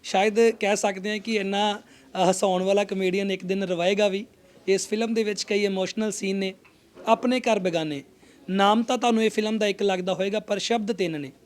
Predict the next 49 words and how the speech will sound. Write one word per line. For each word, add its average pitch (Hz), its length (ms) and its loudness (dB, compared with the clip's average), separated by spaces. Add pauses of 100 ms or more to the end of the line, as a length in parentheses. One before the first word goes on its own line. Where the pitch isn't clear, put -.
(320)
ਆਪਣੇ 226 340 2
ਤੋਂ 220 160 0
ਅਲੱਗ 196 160 4
ਭਾਵ 202 400 -2
ਆ, 208 100 0
ਘਰ 202 240 -2
ਤੋਂ 202 180 -2
ਅਲੱਗ 202 160 -2 (120)
ਭਾਵ 196 200 2
ਆ 139 100 -4 (480)
ਅਤੇ 214 140 2
ਬੇਗਾਨੇ 196 460 2
ਤੋਂ, 208 160 -4
ਤੋਂ 202 120 -4
ਤੁਸੀਂ 185 240 -4
ਸਮਝ 196 220 0
ਸਕਦੇ 139 380 -10
ਹੋ। 139 40 -18 (680)
ਇਸ 185 180 0
ਫਿਲਮ 233 220 2
ਦੇ 240 120 4
ਵਿੱਚ 226 440 4
ਸਟਾਰ 185 380 0
ਕਾਸਟ 208 460 -2 (480)
by 185 140 6
ਰੋਸ਼ਨ 202 340 0
ਪ੍ਰਿੰਸ, 214 380 -2
ਮੇਰੇ 180 220 -4
ਨਾਲ, 185 360 0
ਅ, - 20 0
ਕੁਲਰਾਜ 170 500 -2
ਕੌਰ 196 160 -4
ਰੰਧਾਵਾ 185 340 0
ਮੈਮ 190 220 -2
ਨੇ। 196 180 -6 (380)
ਫਿਲਹਾਲ 185 340 0
ਗੱਲਬਾਤ 185 360 2
ਜਾਰੀ 175 200 0
ਰੱਖਦੇ 151 340 -4
ਹਾਂ। 143 60 -10 (320)
ਮੈਮ, 202 160 2
ਬਹੁਤ 175 140 -2
ਬਹੁਤ 170 140 -2
ਸਵਾਗਤ 139 360 -8
ਹੈ 143 60 -12
ਜੀ 135 80 -16
ਸਾਡੇ 143 240 -10
ਚੈਨਲ 143 220 -10
'ਤੇ 135 80 -20